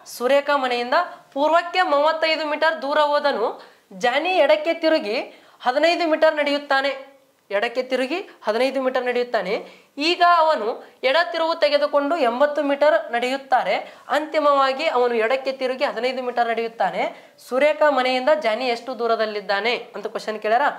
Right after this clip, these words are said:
ಫಸ್ಟಿಗೆ ನೋಡ್ರಿ, ಇಲ್ಲಿ ಮೊದಲ ಸುರೇಖಾರವ್ರ ಮನೆ ಎಲ್ಲಿ ಅದ ಅಂತ ತಿಳ್ಕೊಳ್ರಿ. ಸುರೇಖಾರವ್ರದ್ದು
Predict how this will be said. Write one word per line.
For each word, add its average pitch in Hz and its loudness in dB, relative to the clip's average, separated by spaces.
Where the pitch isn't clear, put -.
ಫಸ್ಟಿಗೆ 285 -6
ನೋಡ್ರಿ, 247 -2
ಇಲ್ಲಿ 262 -8
ಮೊದಲ 285 -4
ಸುರೇಖಾರವ್ರ 262 -2
ಮನೆ 220 -8
ಎಲ್ಲಿ 220 -8
ಅದ 196 -10
ಅಂತ 196 -14
ತಿಳ್ಕೊಳ್ರಿ. - -18
ಸುರೇಖಾರವ್ರದ್ದು 214 -2